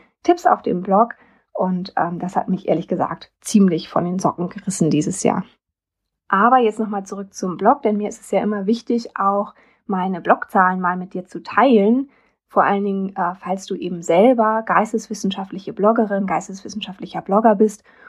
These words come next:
und mal so einen Richtwert haben möchtest, was andere eigentlich so an Aufrufzahlen haben und damit man mal sehen kann, ähm, dass das eben meistens gar nicht mal so viel ist, wie man das manchmal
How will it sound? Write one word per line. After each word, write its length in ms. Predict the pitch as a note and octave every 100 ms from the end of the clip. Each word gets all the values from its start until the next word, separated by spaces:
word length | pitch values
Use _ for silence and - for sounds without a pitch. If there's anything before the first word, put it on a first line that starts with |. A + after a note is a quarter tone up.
| -
und 80 | -
mal 200 | G3 F#3
so 60 | F#3
einen 80 | F3+
Richtwert 540 | G3+ A3+ - F#3 -
haben 180 | E3+ F3+
möchtest, 360 | F3 - F3+
was 240 | F3 F3+ -
andere 460 | F3 F#3+ F3+ -
eigentlich 440 | - E3 F3 D#3+ -
so 160 | -
an 160 | - -
Aufrufzahlen 1000 | - G3+ - F#3+ - - E3 E3 E3 G3 _ _ _ _
haben 500 | - A#3+ C#4 D4 C#4+
und 360 | - - F#3 F#3
damit 240 | F#3 F#3+
man 120 | F3+
mal 180 | F3 E3
sehen 220 | F3 F3+
kann, 380 | F#3+ D#3+ E3 E3 -
ähm, 400 | E3 D#3+ D#3 F#3+
dass 180 | - F#3
das 160 | F3 -
eben 220 | G#3 F3
meistens 460 | E3+ F#3 - F#3
gar 180 | - F3
nicht 180 | E3+ G3+
mal 180 | - A3
so 80 | F#3
viel 260 | - G#3
ist, 200 | F#3+ F#3+
wie 60 | -
man 180 | G3 E3
das 160 | E3+
manchmal 580 | F3 F3+ - G3 F3+ G3